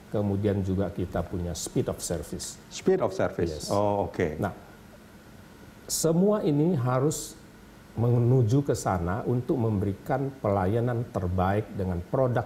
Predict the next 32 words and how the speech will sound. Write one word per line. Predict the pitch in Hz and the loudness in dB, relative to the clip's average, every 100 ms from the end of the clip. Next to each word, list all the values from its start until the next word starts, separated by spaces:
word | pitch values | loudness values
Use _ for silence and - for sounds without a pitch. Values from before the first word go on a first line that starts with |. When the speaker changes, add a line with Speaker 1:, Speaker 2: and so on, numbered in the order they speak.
| - | -4
Speaker 1:
yang | 90 90 | -6 -6
terbaik, | - 85 85 87 104 - - | -4 -2 -2 -2 -4 -10 -10
Speaker 2:
Mhm. | 104 92 92 | -6 -4 -4
Speaker 1:
ya, | 92 | -4
f-, | 110 - - - - - - - - | -6 -10 -18 -18 -20 -20 -20 -20 0
prepared | 110 95 101 - | 0 2 -2 -4
fresh | - - 107 117 - - 95 | -8 -2 0 0 -4 -8 -4
dan | 90 | -4
sebagainya | 92 95 90 95 117 | -2 -2 0 0 -2
kepada | - 98 92 | -2 -2 -2
konsumen | 98 90 90 92 90 90 | -2 -4 -2 -4 -4 -6
kita. | 104 - 85 | -10 -10 -4
Speaker 2:
Oke. | 98 87 80 - - - - - | -4 -2 -4 -6 -18 -20 -20 0
Pak | 139 127 | 2 4
Jono, | 131 170 117 - - | 4 4 0 -4 -2
eh, | 143 139 139 - | 2 4 2 0
menarik | 143 156 180 | 0 2 0
soal | 180 - 139 - 139 143 | -2 -2 -2 0 0 2
ekspansi, | 127 - - 117 117 113 92 | -2 -2 -2 0 -2 0 0
itu | 92 160 | 0 0
hanya | 160 131 110 | 2 2 0
akan | 113 127 | 0 0
ada | 113 113 113 | 2 2 0
sekitar | - 110 123 | -8 -2 -2
dua | 113 117 | 2 2
puluh | 117 113 | 2 0
lima | 113 123 | 0 -2
sampai | 110 104 110 110 110 117 - - | -2 -2 2 4 2 -2 -8 -6
tiga | - 101 104 | -2 2 0
puluhan | - 104 98 90 | 2 2 4 2
Speaker 1:
Ya. | 90 85 90 - - - - - - | -2 -4 -8 -18 -20 -20 -20 -20 -10
Speaker 2:
outlet. | - 98 85 78 | -2 0 0 -6